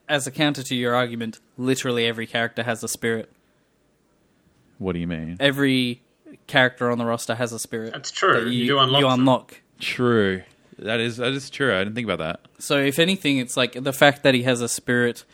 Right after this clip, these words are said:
Speaker 1: might boost him up. But this is just what we want. That's, there's, there's a difference between going, "Oh, this is what we want," and someone saying, "Yo, I've seen it. I know." Um, the Brave one,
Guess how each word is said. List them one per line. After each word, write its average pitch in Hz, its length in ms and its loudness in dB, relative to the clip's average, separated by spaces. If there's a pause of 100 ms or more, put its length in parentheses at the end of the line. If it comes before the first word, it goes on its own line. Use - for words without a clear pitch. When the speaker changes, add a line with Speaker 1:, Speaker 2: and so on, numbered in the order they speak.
(220)
Speaker 1:
might 123 300 2
boost 127 260 0
him 123 100 -2
up. 131 260 0 (1120)
But 208 100 -8
this 302 120 2
is 180 120 -4
just 143 160 -6
what 123 100 -4
we 117 120 -6
want. 120 340 -6
That's, 165 340 0 (260)
there's, 180 240 -4
there's 196 220 0
a 196 40 -6
difference 240 260 0
between 151 500 -2
going, 127 540 0
"Oh, 170 100 -4
this 214 180 -4
is 175 140 -4
what 139 140 -2
we 123 80 -2
want," 123 260 -2
and 120 320 -2
someone 131 400 2
saying, 123 460 -2
"Yo, 120 580 -4 (340)
I've 127 300 4
seen 123 440 0
it. 107 120 -14 (180)
I 127 220 2
know." 123 460 0 (520)
Um, 110 500 -6 (840)
the 160 160 0
Brave 165 400 8
one, 127 460 -2